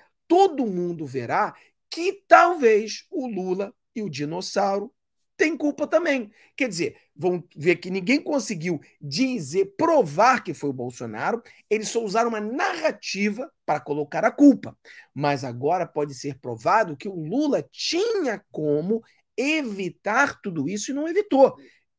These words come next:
Então, é importante para que a justiça seja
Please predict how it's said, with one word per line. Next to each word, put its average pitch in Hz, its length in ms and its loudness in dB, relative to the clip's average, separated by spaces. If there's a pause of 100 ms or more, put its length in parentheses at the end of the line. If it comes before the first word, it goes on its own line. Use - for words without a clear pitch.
(180)
Então, 247 440 0
é 202 120 -2
importante 208 1040 -2
para 208 180 -2
que 208 100 -4
a 208 40 0
justiça 233 960 -2 (240)
seja 208 760 2